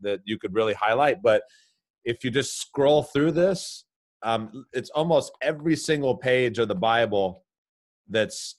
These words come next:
highlighted, or that's got highlights of God's passion for the poor. So that's just really how I wanted to start this, you know, in that it's not one or two verses, it's not one or two books, it's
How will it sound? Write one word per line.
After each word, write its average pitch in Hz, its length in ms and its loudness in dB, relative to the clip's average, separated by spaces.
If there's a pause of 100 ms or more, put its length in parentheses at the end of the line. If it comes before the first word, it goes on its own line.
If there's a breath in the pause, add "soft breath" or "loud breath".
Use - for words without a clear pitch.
highlighted, 98 720 0 (920)
or 117 200 -4
that's 120 180 0
got 123 240 2
highlights 117 460 0
of 98 140 -6
God's 113 320 0
passion 117 420 -4
for 104 160 -10
the 92 80 -8
poor. 98 480 -2 (480)
So 117 200 -4
that's 135 220 -2
just 139 240 -6
really 131 220 2
how 117 100 0
I 120 120 4
wanted 113 240 0
to 95 100 -6
start 104 400 -2
this, 87 440 -10 (120)
you 101 100 -14
know, 98 200 -4
in 98 100 -6
that 101 300 -2 (300 soft breath)
it's - 140 -14
not 147 260 -2
one 123 200 -2
or 127 80 0
two 123 240 -4
verses, 98 800 0
it's 101 180 -10
not 131 240 -2
one 120 160 -2
or 120 60 -2
two 113 200 -8
books, 104 640 -2
it's - 280 -8